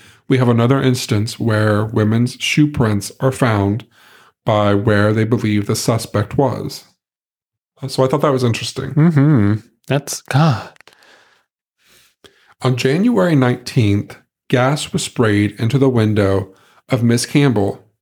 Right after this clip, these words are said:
Speaker 1: a judge's wife, while she was sitting near the window. She noticed the shade move, and then she started to become sick.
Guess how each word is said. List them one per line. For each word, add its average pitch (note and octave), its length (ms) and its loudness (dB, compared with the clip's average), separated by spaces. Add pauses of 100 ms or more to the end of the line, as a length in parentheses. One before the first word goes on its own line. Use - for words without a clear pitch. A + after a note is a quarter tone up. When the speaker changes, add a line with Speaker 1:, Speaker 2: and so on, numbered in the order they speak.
Speaker 1:
a C3+ 60 2
judge's G#2+ 520 -2
wife, B2 480 0 (540)
while A#2+ 200 2
she C3+ 200 -2
was D3+ 200 -2
sitting C3 340 0
near G#2+ 160 0
the G#2+ 100 0
window. A#2 540 0 (600)
She - 280 0
noticed D3+ 460 0
the C#3 80 0
shade C3 380 0
move, G2+ 480 0 (380)
and A2 140 0
then A#2 100 2
she D3+ 160 -4
started G#2 600 0
to A#2 220 2
become A#2 420 -2
sick. - 500 -4